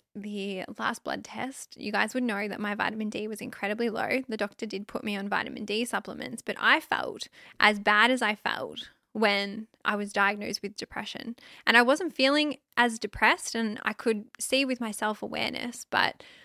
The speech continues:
I felt as bad. And I was like, "What the fuck is happening to me? Why do I feel this terrible?" And it was literally because of my vitamin D. Now, I have been taking supplements since that blood test, and I am feeling a lot better, but it is so important that we get outside,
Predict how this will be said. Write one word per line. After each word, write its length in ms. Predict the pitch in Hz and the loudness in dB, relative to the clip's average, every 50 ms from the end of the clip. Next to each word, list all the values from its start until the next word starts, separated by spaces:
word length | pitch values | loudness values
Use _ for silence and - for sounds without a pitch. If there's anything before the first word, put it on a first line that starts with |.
| - - - | -6 -2 0
I 100 | 247 233 | 0 2
felt 300 | - 277 294 302 - 262 | 4 4 4 4 4 0
as 100 | 233 208 | -2 0
bad. 380 | - 220 233 208 - - - | 2 4 4 4 2 0 -2
And 100 | 233 226 | -2 -4
I 80 | 220 220 | -4 -4
was 120 | 240 - | -4 -6
like, 180 | 240 226 - - - | -6 -8 -8 -10 -6
"What 200 | - - 277 - | -4 -4 -4 -4
the 60 | - 269 | -6 -12
fuck 220 | - 254 226 - | -14 -14 -14 -12
is 100 | 226 - | -12 -4
happening 440 | - - 240 - - 226 - - 220 | -2 -2 0 0 -2 -6 -6 -8 -10
to 140 | - - 220 | -10 -8 -6
me? 120 | 208 214 | -6 -4
Why 260 | 214 202 208 208 226 | -2 0 2 4 4
do 100 | 240 247 | 4 4
I 100 | 233 226 | 2 2
feel 240 | 220 - 220 208 208 | 0 -2 -4 -4 -4
this 180 | 202 - - - | -6 -8 -10 -12
terrible?" 440 | - - 220 220 220 214 - 220 - | -6 -2 0 0 0 0 -2 -4 -4
And 120 | - 214 | -4 -4
it 100 | 214 - | -4 -4
was 200 | - 220 226 - | -4 -4 -4 -4
literally 380 | 233 226 233 226 - - 233 220 | -4 -4 -4 -4 -4 -4 -4 -4
because 320 | 214 - - - 220 - | -4 -6 -6 -8 -8 -8
of 40 | 202 | -8
my 140 | 196 202 202 | -8 -8 -6
vitamin 420 | 196 196 - - - 76 - 226 | -4 -4 -4 -4 -6 -8 -10 -8
D. 220 | 220 - - - 208 | -8 -8 -6 -6 -6
Now, 140 | 208 214 | -4 -2
I 60 | 214 220 | -2 -2
have 240 | 220 247 254 254 | 0 -2 -2 -2
been 140 | - 254 247 | -2 -4 -4
taking 280 | 240 240 226 233 226 220 | -4 -4 -4 -4 -4 -4
supplements 480 | - 214 208 - 214 214 220 - - | -2 -4 -4 -4 -6 -8 -8 -8 -8
since 240 | - - 220 233 - | -8 -8 -8 -6 -4
that 140 | - - - | -4 -4 -2
blood 180 | - 233 226 202 | -4 -4 -4 -6
test, 260 | - - 220 - - | -6 -6 -6 -6 -4
and 80 | 208 | -2
I 80 | 214 214 - | -2 0 2
am 220 | 220 220 226 226 - - - - - _ _ | 2 2 0 0 -4 -8 -12 -20 -20 _ _
feeling 320 | - 233 220 208 208 208 - | -2 -2 0 -2 -2 -4 -4
a 80 | 208 | -4
lot 240 | 208 214 240 277 - | 0 0 0 0 0
better, 360 | - - - - - - 294 - - - - - - - - _ | -2 -4 -4 -2 -2 -2 -2 -4 -8 -16 -20 -18 -20 -20 -4 _
but 360 | - 226 220 220 214 - - _ _ - | 4 6 6 6 6 2 0 _ _ -2
it 100 | 226 233 | 0 0
is 180 | - 254 254 | 0 0 -2
so 220 | - - - 214 226 | -2 0 0 2 2
important 520 | 254 320 320 - - 226 226 220 214 - | 0 0 -2 -2 -2 -2 -2 -2 -2 -2
that 120 | - - - | -4 -4 -2
we 120 | 220 226 | -2 -2
get 240 | 208 - - - - | -2 -2 0 0 0
outside, 640 | 208 214 - - - 196 185 - 214 240 302 339 | -2 -2 -4 -6 -6 -6 -4 -2 0 0 0 -2